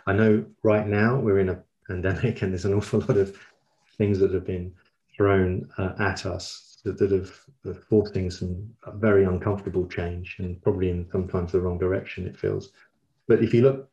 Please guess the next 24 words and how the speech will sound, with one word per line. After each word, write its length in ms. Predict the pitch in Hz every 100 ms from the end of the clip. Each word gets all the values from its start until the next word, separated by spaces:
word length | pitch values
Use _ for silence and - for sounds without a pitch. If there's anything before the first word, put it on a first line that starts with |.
| _
slightly 380 | - - 127 123
beyond 360 | 110 113 110 95
that 280 | 87 107 - -
and 280 | 90 90 107
optimistically 600 | - 107 98 - - 92
look 200 | 95 -
beyond 320 | 101 101 92
that, 200 | 87 - _ _ _ _
you 120 | 104
can 180 | 101 104
see 380 | 98 - 104 101
that 280 | 98 95 95 - _ _ _ _ _ _
people 320 | 123 120 110
in, 260 | 107 110 110
coming 300 | - 117 120
into 180 | 107 95
the 80 | 92
workforce, 840 | 92 90 - 92 107 - - - _ -
um, 260 | 92 92 -
expectations 800 | 117 - 95 - 104 98 98 92
of 80 | 92
what 220 | 104 -
that 200 | 101 92
means 840 | 98 101 98 95 92 - - -